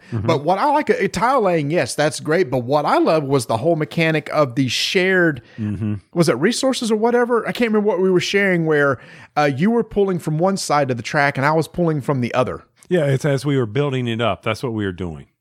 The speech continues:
Speaker 2: Yes.
Speaker 1: Uh, from, from, that's, and if you took from that, you got to a, when we get to the game, we'll talk about it a lot more.
Speaker 2: <laughs> We, there's a mechanic in there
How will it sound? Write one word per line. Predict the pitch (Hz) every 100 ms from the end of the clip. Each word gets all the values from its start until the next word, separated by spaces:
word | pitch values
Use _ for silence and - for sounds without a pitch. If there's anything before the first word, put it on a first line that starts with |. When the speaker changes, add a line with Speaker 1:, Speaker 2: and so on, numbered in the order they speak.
| _ 156
Speaker 2:
Yes. | 151 104 101 95
Speaker 1:
Uh, |
from, | - 107
from, | 101 113 101 98
that's, | 117 113
and | 131 123 127
if | 92
you | 143
took | 165 175 156
from | 156 139
that, | 139 131
you | 127
got | 123 123 -
to | 110
a, | - - - - -
when | 165 160 180
we | 247
get | 226 220
to | 196
the | 160
game, | 165 160 160
we'll | 147 147
talk | 143 131
about | 131 120 110
it |
a | -
lot | 320
more. | - 359 - 330 - 311
Speaker 2:
<laughs> | 302 - 294 302 285 220
We, | 277 320 269 - 196
there's | 277 339
a | 349
mechanic | 285 - 247 311 349
in | 277 254
there | 247 254